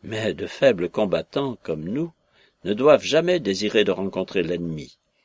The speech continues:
ni s'imaginer, lorsqu'ils entendent parler des défaites des autres, qu'ils se seraient beaucoup mieux battus qu'eux.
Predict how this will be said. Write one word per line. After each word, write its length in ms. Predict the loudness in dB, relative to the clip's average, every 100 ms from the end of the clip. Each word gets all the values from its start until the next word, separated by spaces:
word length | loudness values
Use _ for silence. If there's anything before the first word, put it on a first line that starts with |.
| _ _
ni 220 | -2 0
s'imaginer, 720 | 0 -4 -4 -4 -4 -2 -2 -4 _ _ _ -2
lorsqu'ils 500 | -2 -2 -4 -4 -2
entendent 420 | -2 -4 -4 -4
parler 360 | -6 -2 -4
des 160 | -2 -4
défaites 440 | -4 -4 -4 -6 -6
des 240 | -8 -2
autres, 360 | -2 -2 -10 -18 _ _ _ _ _
qu'ils 160 | -6 -4
se 120 | -8
seraient 300 | -6 -4 -4
beaucoup 320 | -4 -6 -4
mieux 160 | -4 -2
battus 340 | -4 -4 -10
qu'eux. 240 | -4 -4